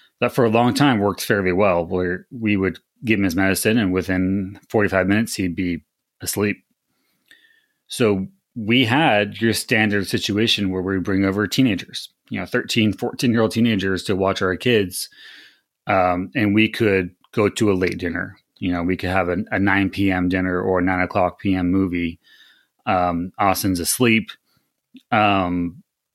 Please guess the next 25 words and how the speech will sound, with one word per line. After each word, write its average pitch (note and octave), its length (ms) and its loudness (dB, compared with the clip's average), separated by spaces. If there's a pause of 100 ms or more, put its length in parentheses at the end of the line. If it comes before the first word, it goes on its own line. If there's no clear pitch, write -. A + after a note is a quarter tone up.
(380)
the A2 100 -4
other G2+ 100 0
two G2+ 200 2
kids, G2 680 -2 (280)
you A#2+ 120 0
know, F2 280 -4 (100)
a-, C3 360 -2
at C3 80 2
the G#2+ 80 2
time, G2 500 2
you B2 100 -2
know, F2+ 200 -2
Scott F#2+ 340 -2
and - 80 -2
Tyler F#2 300 2
would, F2+ 300 -2
would G2 100 0
have E2+ 60 -2
been E2+ 120 -2
quite F2+ 260 0
young F2+ 360 2
and E2+ 240 -6
Ruby F2+ 320 -2
wasn't F2 300 -4
born. F#2 320 -2